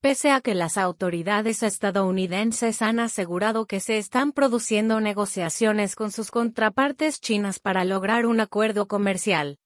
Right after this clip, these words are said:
Pekín lo ha negado reiteradamente, al tiempo que ha asegurado no tener miedo a una guerra comercial. Los ministros de Relaciones Exteriores de los brics debatirán este martes en Río de Janeiro acerca del papel del sur global para fomentar el multilateralismo,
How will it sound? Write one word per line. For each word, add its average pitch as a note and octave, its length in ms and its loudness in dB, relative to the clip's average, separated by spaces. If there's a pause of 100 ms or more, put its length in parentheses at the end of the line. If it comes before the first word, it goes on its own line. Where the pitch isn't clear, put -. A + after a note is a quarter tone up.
Pekín D4 400 0
lo A#3+ 120 4
ha A3 60 2
negado G#3 400 2
reiteradamente, F#3 1120 0 (140)
al A3 200 -4
tiempo C4+ 400 2
que F#3 120 0
ha G3+ 140 4
asegurado G#3+ 600 -2
no A#3 160 0
tener A3 360 2
miedo G#3 320 2
a G3 120 2
una G#3+ 240 2
guerra F#3 340 0
comercial. E3+ 800 -2 (880)
Los B3 260 4
ministros C#4 600 2
de B3+ 120 4
Relaciones G#3 760 0
Exteriores G#3+ 640 0
de G#3 120 0
los F#3 200 0
brics F#3+ 640 -4
debatirán A#3 720 2
este C#4+ 260 0
martes G#3 520 0
en F#3+ 120 -2
Río G#3+ 320 2
de G3 120 -2
Janeiro G#3+ 440 0
acerca F#3+ 460 -2
del F3+ 180 -2
papel G3+ 380 -2
del F#3 180 -2
sur B3+ 300 2
global G3 400 2
para F#3+ 260 0
fomentar G3 540 -2
el A3+ 160 2
multilateralismo, F#3+ 1300 -2